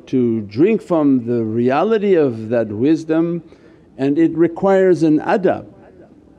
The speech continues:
And that's why we say internet adab is one thing, when people click and like everything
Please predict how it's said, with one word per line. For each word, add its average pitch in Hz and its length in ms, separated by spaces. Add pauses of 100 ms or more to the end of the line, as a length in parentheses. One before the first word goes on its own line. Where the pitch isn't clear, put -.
(220)
And 117 140
that's 160 220
why 151 320
we 131 80
say 131 220
internet 196 560
adab 170 520 (540)
is 110 160
one 151 240
thing, 92 320 (240)
when 113 180
people 131 300
click 160 360
and 120 160
like 143 280
everything 120 580